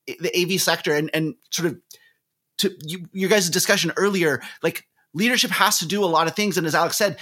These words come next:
there's very few single people who can both inspire and lead the, and the hardcore engineering talent that you need, um, while also sort of, you know, can be safe and, like,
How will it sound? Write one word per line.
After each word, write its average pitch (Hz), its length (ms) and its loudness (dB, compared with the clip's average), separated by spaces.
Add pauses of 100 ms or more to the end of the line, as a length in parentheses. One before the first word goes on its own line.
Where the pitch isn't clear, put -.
(100)
there's 160 120 -2
very 226 240 2
few 214 140 0
single 190 340 0
people 175 500 -2 (180)
who 208 140 0
can 190 220 0
both 185 420 2
inspire 170 640 2
and 156 200 0
lead 175 460 -2
the, - 220 -4
and 165 140 -2
the 190 80 2
hardcore 165 420 0
engineering 156 460 -2
talent 160 380 -2
that 135 120 -6
you 135 80 -4
need, 185 400 -4 (520)
um, 175 580 4
while 175 280 4
also 180 520 2
sort 175 240 0
of, 151 200 0 (300)
you 170 140 -2
know, 151 340 0 (240)
can 185 100 0
be 175 140 -2
safe 180 560 0
and, 160 140 0
like, 147 360 0